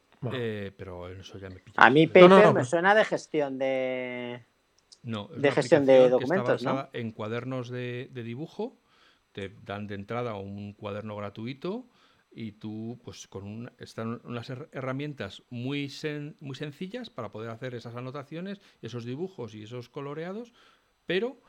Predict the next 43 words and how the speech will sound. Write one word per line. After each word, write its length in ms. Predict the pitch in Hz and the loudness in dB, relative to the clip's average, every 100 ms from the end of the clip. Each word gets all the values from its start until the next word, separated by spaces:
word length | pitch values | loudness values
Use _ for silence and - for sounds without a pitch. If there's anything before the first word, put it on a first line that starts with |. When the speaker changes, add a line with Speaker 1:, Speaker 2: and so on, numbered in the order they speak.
| _ _ _ | _ _ _
Speaker 2:
suficiente 640 | 123 123 113 127 135 180 | -12 -12 -10 -8 -6 -8
para 160 | 170 131 | -6 -8
empezar 340 | 113 104 123 131 | -10 -14 -12 -10
a 20 | |
andar 280 | 131 135 170 | -10 -10 -10
y 60 | |
para 200 | 160 113 110 | -12 -4 2
Speaker 3:
Sí, 220 | 156 160 | 4 4
sí, 140 | - 147 | 2 0
sí, 200 | 151 139 | 4 6
este 240 | 156 185 | 6 6
es 80 | 170 | 4
otro 200 | 170 170 | 6 6
Paper, 220 | 127 117 | 6 6
Speaker 1:
Él 60 | - | 4
lo 20 | |
ha 40 | 147 | 6
Speaker 3:
sí. 100 | 147 | 8
Speaker 1:
utilizado, 540 | 135 147 - 113 107 131 | 8 6 4 4 2 0
lo 60 | |
ha 40 | 123 | 4
utilizado, 380 | 135 123 117 | 4 4 0
está 160 | 107 143 | 0 2
muy 140 | 120 | 2
Speaker 2:
Y 20 | 123 | 2
Speaker 1:
chula. 240 | 120 107 | 2 0
Speaker 2:
es 180 | - - | -2 -8
muy 200 | 127 135 | -4 -2
bonita, 380 | 110 98 - - | -4 -6 -12 -10
es 220 | 139 120 | -10 -8
muy 100 | 120 104 | -8 -8
bonita. 360 | 92 90 90 - - - _ - | -10 -12 -18 -20 -20 -20 _ 4
Speaker 1:
Y 80 | |
es 100 | 151 | 8
muy 120 | 180 190 | 10 10
Speaker 2:
Luego 80 | |
Speaker 1:
simple, 360 | 180 135 107 104 | 10 8 4 2
es 140 | 165 160 | 4 6
el 100 | 180 | 6
hecho 200 | 180 190 | 8 8
de, 300 | 165 151 139 | 10 8 8
de 140 | 135 131 | 10 8
abrir 420 | 127 202 277 | 8 8 6